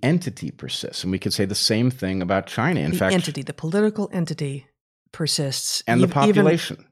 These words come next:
Speaker 1: even though
Speaker 2: some of it.
Speaker 1: many individuals are lost along the way in perfectly grotesque circumstances, it, you know, it, it,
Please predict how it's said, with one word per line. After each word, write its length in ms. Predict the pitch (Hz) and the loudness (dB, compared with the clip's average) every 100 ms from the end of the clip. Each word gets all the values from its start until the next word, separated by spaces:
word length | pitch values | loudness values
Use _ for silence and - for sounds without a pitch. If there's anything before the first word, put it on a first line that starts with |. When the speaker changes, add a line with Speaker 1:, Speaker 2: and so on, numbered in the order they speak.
| - | 0
Speaker 1:
even 320 | 127 143 139 | 4 6 6
though 200 | 123 120 | 6 6
Speaker 2:
some 280 | 107 170 175 | 4 2 0
of 100 | - | 0
it. 80 | 113 | 0
Speaker 1:
many 320 | 113 131 127 | 4 6 6
individuals 800 | 120 110 98 123 120 117 117 107 | 4 4 4 4 4 2 4 4
are 180 | 104 104 | 4 4
lost 400 | 98 104 107 - | 4 4 2 -2
along 320 | 104 101 104 | 0 2 2
the 80 | 95 | 2
way 360 | 98 101 92 | 4 4 4
in 200 | 87 85 | 2 -2
perfectly 480 | 78 110 104 104 104 | -2 -6 -6 -6 -6
grotesque 680 | 87 95 90 - 104 - - | 0 0 0 -2 -2 -2 -6
circumstances, 1040 | - 113 - 82 - 67 58 - - - - _ _ - | -2 -2 -2 -8 -6 -8 -8 -10 -14 -14 -18 _ _ -6
it, 200 | 90 - - | -6 -6 -6
you 120 | 95 | -4
know, 260 | 71 69 - _ _ _ _ _ _ _ _ - | -2 -6 -10 _ _ _ _ _ _ _ _ -4
it, 220 | 95 - _ _ _ _ _ - | -4 -4 _ _ _ _ _ -4
it, 240 | 92 | -4